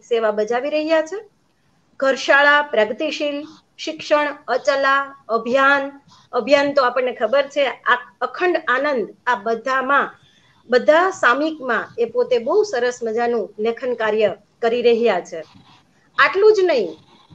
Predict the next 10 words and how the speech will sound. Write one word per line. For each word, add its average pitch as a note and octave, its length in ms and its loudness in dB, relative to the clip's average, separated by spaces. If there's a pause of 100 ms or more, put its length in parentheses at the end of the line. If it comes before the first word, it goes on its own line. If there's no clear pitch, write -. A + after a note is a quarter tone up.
કે, D#4 340 2
અ, - 180 -10 (720)
એ D#4+ 80 0
પોતે D#4+ 420 0
એક E4+ 220 -2
સારા D#4 480 2
લેખક B3+ 580 -2
છે F#3+ 120 -8 (500)
અને A3 280 -2
એમણે C#4 520 2